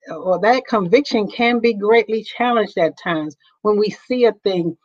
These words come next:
over and over again that doesn't seem to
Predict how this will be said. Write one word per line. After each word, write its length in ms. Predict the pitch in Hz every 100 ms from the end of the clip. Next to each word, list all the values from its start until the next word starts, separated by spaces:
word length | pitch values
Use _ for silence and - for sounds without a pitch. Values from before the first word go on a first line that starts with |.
| _ _
over 400 | 214 233 220 202
and 260 | 170 170 170
over 300 | 202 220 202
again 520 | 185 180 202 190 175 - _ _ _
that 260 | 185 170 151 180
doesn't 400 | 240 233 220 202
seem 300 | - 240 220
to 320 | - 208 165